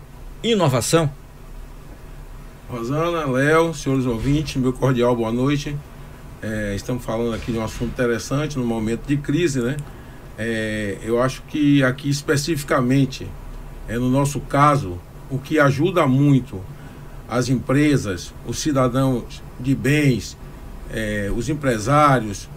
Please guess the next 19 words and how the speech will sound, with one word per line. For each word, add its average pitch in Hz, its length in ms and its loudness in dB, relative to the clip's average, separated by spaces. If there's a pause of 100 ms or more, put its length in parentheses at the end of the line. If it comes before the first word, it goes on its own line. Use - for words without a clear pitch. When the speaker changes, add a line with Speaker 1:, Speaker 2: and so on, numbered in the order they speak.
(140)
Speaker 2:
os, 131 320 0
os 131 200 0
seus 147 200 0
colaboradores, 131 1300 2 (560)
é, 113 560 2 (340)
a 127 600 4
ter 156 160 4
ideia, 127 580 6 (680)
é 147 240 2
não 170 280 4
ver 139 400 6 (880)
essas 135 380 0
coisas 143 340 0
que - 120 -4
estão 147 240 0
passando 143 440 0
repetidamente 143 960 2
na 147 80 0
televisão 143 840 2